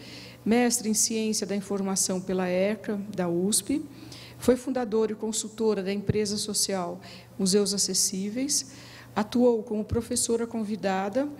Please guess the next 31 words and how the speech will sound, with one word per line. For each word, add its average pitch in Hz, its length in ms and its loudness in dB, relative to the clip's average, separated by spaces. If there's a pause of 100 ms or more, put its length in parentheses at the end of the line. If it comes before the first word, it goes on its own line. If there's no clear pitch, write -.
(280)
nos 214 160 2
cursos 240 320 2
de 202 60 -6
pós-graduação 226 760 2
Interunidades 196 640 0
em 190 80 2
Museologia 185 680 0
da 165 160 -2
usp, 214 440 0
então 190 360 0
já 175 120 0
mencionado, 180 760 0 (540)
pós-graduação 220 800 2
em 202 40 2
Arte 214 200 -2
Contemporânea 214 840 0
e 190 80 0
Docência 185 560 0
no 185 120 0
Ensino 220 240 0
Superior 185 580 0 (400)
da 190 140 4
Unicastelo 196 920 2 (400)
e 202 60 2
no 233 100 6
curso 254 320 2
de 226 60 -2
especialização 226 1000 0
em 240 40 0
Acessibilidade 208 720 0
Cultural 208 680 0